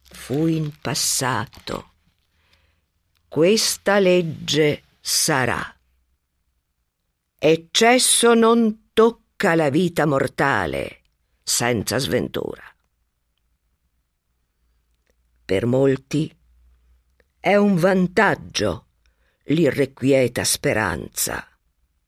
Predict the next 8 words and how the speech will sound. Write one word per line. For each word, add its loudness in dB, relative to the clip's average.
ma -2
per -4
molti -6
è -6
illusione 2
di 0
labili 0
sogni. -6